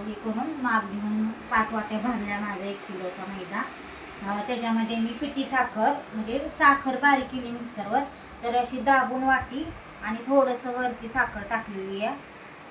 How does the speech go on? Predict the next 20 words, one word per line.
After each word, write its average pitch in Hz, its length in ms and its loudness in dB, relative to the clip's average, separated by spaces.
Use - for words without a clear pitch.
घेतली 233 440 0
म्हणजे. 190 440 -4
तर 226 120 4
मी 233 160 -2
काय 262 200 6
केलं 269 260 -2
माहिती 277 260 0
आहे 220 100 -4
का, 233 180 0
तर, 226 160 4
अ, 240 340 2
ही 220 360 -4
वाटी, 247 580 2
अ, - 120 -8
पिठी 269 220 0
साखर 254 540 2
आणि 220 240 -2
थोडीशी 226 480 -2
वरती, 226 540 -4
अ, 196 160 -4